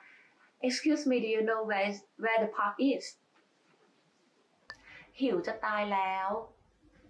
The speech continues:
I'm starving หิวจะตายแล้ว I'm starving หิว actually means hungry and จะตายแล้ว is like I'm going to die soon <laughs> so I feel like I'm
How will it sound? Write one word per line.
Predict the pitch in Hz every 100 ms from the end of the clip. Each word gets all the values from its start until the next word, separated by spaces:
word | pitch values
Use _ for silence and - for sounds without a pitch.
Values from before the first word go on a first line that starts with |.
| - 233
I'm | 226 -
starving | 269 277 - 208 - 165 _ _ _ _ _ _ _ _ - - - -
หิ | 214
ว | 165 202
จ |
ะ | 202
ต | 208
า | 196
ย | 185
แ |
ล้ | 175 175 170
ว | 180 208 - _ _ _ -
I'm | 208 202 -
starving | 226 220 - 180 156 151 _ _ _ _ - - - -
หิ | 247 185
ว | 160 185
actually | 233 254 254 247
means | 220 220 220 214 - _ _ _ -
hungry | 208 196 226 269 311 - _ _ _ _ - 190
and | 175 170
จ | 185
ะ | 196
ต | 196
า | 190
ย |
แ | 180
ล้ | 180
ว | 185
is | -
like | 175 160 - - 202
I'm | 196 202 - _ 226
going | 220 -
to | 170
die | 165 196 -
soon | 240 262 262 170 - - -
<laughs> | - - _ -
so | 240 220 -
I | 226 285
feel | 269 254
like | 208
I'm | 214